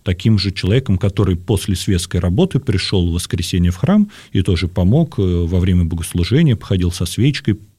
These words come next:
прибрался в алтаре. Но вот, э, в одиннадцатом классе я пошел бла-, брать благословение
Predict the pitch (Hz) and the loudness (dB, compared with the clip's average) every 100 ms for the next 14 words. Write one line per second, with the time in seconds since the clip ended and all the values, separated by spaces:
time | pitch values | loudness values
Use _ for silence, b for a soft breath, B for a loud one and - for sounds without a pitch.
0 | _ - 95 85 120 143 - 117 110 120 | _ -2 0 2 2 2 2 0 2 2
1 | 110 B B B B - 120 151 131 123 | 2 B B B B 0 4 4 2 2
2 | 110 101 113 117 107 - 104 107 92 - | 2 2 2 2 2 0 0 2 0 0
3 | 90 98 - 98 90 98 90 90 131 101 | -2 -2 0 0 2 0 0 -2 -2 0
4 | 101 90 92 92 - 98 98 92 87 | 0 0 0 -2 0 2 4 4 2